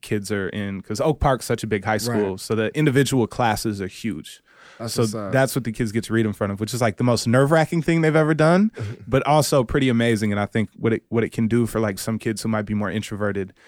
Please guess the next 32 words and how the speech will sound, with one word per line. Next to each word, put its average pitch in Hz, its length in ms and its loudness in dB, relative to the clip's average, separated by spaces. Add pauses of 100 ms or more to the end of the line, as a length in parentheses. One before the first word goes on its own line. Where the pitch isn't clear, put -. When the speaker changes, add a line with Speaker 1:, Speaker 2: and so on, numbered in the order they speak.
(260)
Speaker 1:
is 104 140 -4
kind 113 220 0
of 101 100 -2
bring, 110 280 2
bring 113 260 0
them 104 140 0
out 101 100 0
of 98 80 -4
their 95 100 -2
shell 101 280 -4
a - 20 -4
little 98 220 -4
bit, 87 260 -8 (320)
uh, 98 160 -4
and 107 180 -2
encourage 117 440 0
them 104 180 0
to 101 60 -2
be 104 180 0
more 104 180 0
outgoing. 90 520 -4 (160)
Speaker 2:
So, 139 240 -8
so 139 140 -2
I 151 100 2
know 165 100 4
you, 156 380 2
uh, 131 400 2 (420)
you 139 100 -4
know, 110 220 -2 (120)
teach 151 280 -2
a 120 40 0
lot 120 320 -2